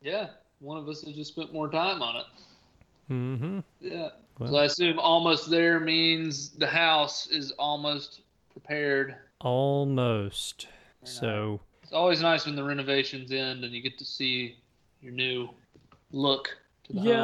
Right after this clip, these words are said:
Speaker 1: home.
Speaker 2: y-, you know, it's, it's all pretty well finished. We've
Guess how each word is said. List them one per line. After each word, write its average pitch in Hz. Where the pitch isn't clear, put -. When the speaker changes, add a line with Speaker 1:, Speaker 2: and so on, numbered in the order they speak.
Speaker 1:
home. -
Speaker 2:
y-, 185
you 202
know, 190
it's, -
it's 165
all 175
pretty 175
well 131
finished. 123
We've 117